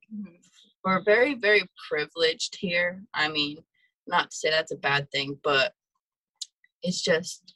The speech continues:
Speaker 2: a lot of people don't even realize how different life is. And you can take it as a good thing or a bad thing, but I think everyone should know, <laughs> you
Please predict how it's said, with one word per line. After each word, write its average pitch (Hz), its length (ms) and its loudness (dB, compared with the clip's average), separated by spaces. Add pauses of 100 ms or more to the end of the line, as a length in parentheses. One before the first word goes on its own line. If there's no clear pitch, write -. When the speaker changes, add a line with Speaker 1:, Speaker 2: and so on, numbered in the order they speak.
(100)
Speaker 2:
a 170 60 0
lot 160 160 4
of 143 80 -8
people 160 180 -8
don't 143 200 0
even 139 220 -6
realize 135 480 -4
how 139 140 0 (180)
different 139 480 -2
life - 320 -8
is. - 300 -12 (540)
And 143 440 -2 (680)
you 180 100 -2
can 190 200 4
take 208 200 2
it 202 60 2
as 160 160 4
a 165 40 -12
good 190 260 0
thing 214 180 6
or 185 140 2
a 160 40 -2
bad 214 300 0
thing, 147 300 -2
but 143 120 2
I 143 120 2
think 170 200 -4
everyone 139 280 0
should 139 200 -2
know, - 400 -8 (200)
<laughs> - 200 -20
you 214 140 6